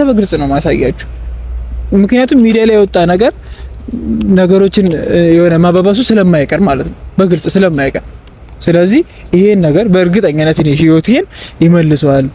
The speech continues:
እ፣ በቃ አንተ፣ እኔ ፍቅሬን፣ ትዳሬን፣ ይሄ ሁሉ ዘመን የለፋሁበትን ነገር፣ እ፣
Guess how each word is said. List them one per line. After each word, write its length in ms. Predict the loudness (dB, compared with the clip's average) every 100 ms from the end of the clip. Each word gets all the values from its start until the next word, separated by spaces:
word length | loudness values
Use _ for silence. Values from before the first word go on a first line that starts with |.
| -14 -20 -4
እ፣ 80 | 0 2
በቃ 180 | 0 0 0
አንተ፣ 180 | 0 2 2 2 -2 -4 -4 -6 -8 -12 -12 -8 0
እኔ 140 | 2 2 2
ፍቅሬን፣ 380 | 0 0 0 0
ትዳሬን፣ 420 | 2 2 2 2 -2 -2
ይሄ 140 | 2
ሁሉ 160 | 4 4
ዘመን 240 | 2 2 2
የለፋሁበትን 580 | 0 0 0 0 0 2
ነገር፣ 220 | 0 -2 -6 -20 -20 -20 -18
እ፣ 720 | -16 -14 -16 -20 -20 -8 -4